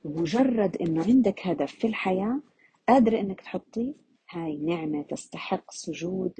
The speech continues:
شكر وتستحق السجود إلى ما لا نهاية مع الله سبحانه وتعالى. إن الله سبحانه وتعالى فعلا أعطانا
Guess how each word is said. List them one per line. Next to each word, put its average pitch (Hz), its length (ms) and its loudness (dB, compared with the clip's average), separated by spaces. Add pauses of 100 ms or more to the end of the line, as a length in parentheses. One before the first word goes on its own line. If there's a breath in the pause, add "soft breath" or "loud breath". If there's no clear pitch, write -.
شكر 180 500 -12
وتستحق - 680 -8
السجود 170 520 2 (520 soft breath)
إلى 180 240 6
ما 165 200 0
لا 170 160 -2
نهاية 143 560 -2 (240)
مع 147 240 -2
الله 147 200 -4
سبحانه 139 320 -4
وتعالى. 139 560 -2 (360 soft breath)
إن 160 160 0
الله 143 220 -2
سبحانه 156 300 -6
وتعالى 143 460 -2
فعلا 147 520 -2
أعطانا 202 720 0